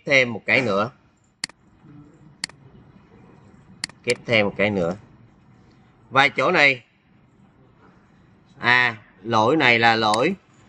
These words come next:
ờ, phần tử không tồn tại chẳng hạn, ví dụ như thế.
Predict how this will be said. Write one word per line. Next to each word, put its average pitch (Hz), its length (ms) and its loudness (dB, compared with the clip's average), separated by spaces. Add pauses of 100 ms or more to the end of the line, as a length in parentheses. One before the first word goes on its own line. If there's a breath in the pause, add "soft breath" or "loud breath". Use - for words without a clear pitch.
(2500)
ờ, 98 1200 0
phần 95 640 -2 (140)
tử 95 460 -4 (240)
không 117 880 -2 (140)
tồn 92 460 -8
tại 85 300 -2
chẳng 101 180 -2
hạn, 90 220 -2
ví 117 140 -2
dụ 101 120 0
như 92 180 -4
thế. 110 240 0